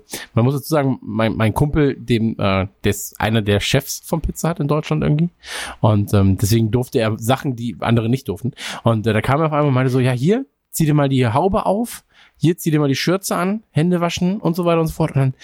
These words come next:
gehst du dir selber mal eine Pizza machen. Und war mein Sohn so, <gasps> weil er ist halt sehr, also stellenweise sehr introvertiert, so.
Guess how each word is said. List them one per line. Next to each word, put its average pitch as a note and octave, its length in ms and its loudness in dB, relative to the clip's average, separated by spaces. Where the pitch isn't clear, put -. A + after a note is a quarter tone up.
gehst - 180 0
du C3+ 60 -4
dir C#3 80 4
selber A3 220 2
mal G2 120 2
eine F#2+ 60 2
Pizza - 280 -4
machen. G2 280 -10
Und C3 220 2
war B2 400 0
mein A#2+ 100 2
Sohn A#2 140 4
so, A2 180 2
<gasps> - 1200 -2
weil B2 100 4
er B2 40 2
ist A#2 80 -2
halt B2+ 180 -2
sehr, C#3+ 360 2
also C3 180 0
stellenweise D3+ 340 -2
sehr C3 120 -4
introvertiert, G#3 680 -4
so. - 260 0